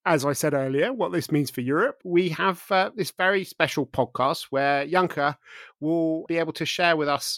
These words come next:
a lot of the thinking, which I think she's distilled, uh, a kind of career's worth of thinking into,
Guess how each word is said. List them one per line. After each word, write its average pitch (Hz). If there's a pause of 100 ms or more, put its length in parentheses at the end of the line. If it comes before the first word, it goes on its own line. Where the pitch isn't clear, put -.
(120)
a 143
lot 151
of 135 (100)
the 113
thinking, 139
which -
I 165
think 151
she's -
distilled, 147
uh, 127
a -
kind -
of -
career's 190
worth 139
of 127
thinking 131
into, 123